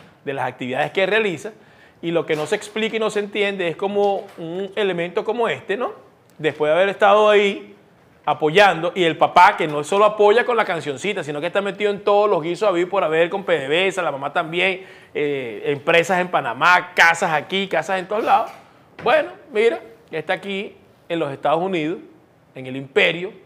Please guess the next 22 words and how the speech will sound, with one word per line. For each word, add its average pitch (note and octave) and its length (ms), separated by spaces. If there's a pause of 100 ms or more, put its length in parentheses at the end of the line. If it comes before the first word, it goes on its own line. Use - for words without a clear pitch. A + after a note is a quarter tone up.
(480)
en C#3 140
Miami, F3+ 440
que D#3 100
es D3 60
la F3 80
capital E3 520
del F3 160
exilio E3+ 500
latinoamericano, D#3+ 720
para C3 140
no C3 60
decir C#3+ 220
el D#3 100
exilio D3+ 260
venezolano, G3 540 (160)
bueno, D4+ 140 (520)
con D#3+ 160
su D3+ 140
música D3+ 340
y F3 60
su D#3 100
cuestión. A#2 340